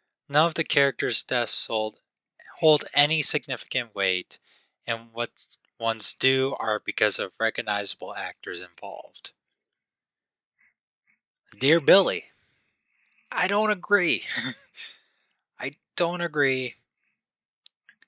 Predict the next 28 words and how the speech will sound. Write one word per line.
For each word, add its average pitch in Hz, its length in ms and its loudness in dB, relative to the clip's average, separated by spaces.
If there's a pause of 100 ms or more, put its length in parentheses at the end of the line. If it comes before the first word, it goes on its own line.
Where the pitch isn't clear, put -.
(520)
Because, 139 520 -2
uh, - 80 -16 (540)
again, 151 380 -2
there 147 160 0
was 147 120 0
Cole's 139 480 -2
death 110 440 -4 (1400)
near 113 180 0
the 113 140 -2
end 104 180 -2
of 104 100 -16
the 98 60 -6
movie. 95 400 -4 (1040)
I 127 280 -2
felt, 117 520 -2 (1400)
I 175 140 8
really 180 280 4
liked 123 260 4
Cole 117 260 -4
as 98 120 -2
a 101 60 -10
character 98 680 -6 (280)
because 113 300 0
he 123 120 -2
was 123 160 0
that 113 300 2
one 117 280 -4
that 104 280 -4